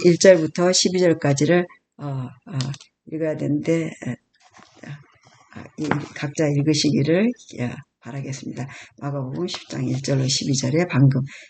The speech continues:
결혼에 대한 하나님의 계획을 이야기 나눴습니다. 어, 모두 오늘은,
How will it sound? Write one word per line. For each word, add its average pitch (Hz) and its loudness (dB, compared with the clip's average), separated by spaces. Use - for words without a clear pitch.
결혼에 139 -6
대한 135 -4
하나님의 147 0
계획을 135 -6
이야기 131 -12
나눴습니다. - -8
어, 135 -8
모두 156 -2
오늘은, 143 4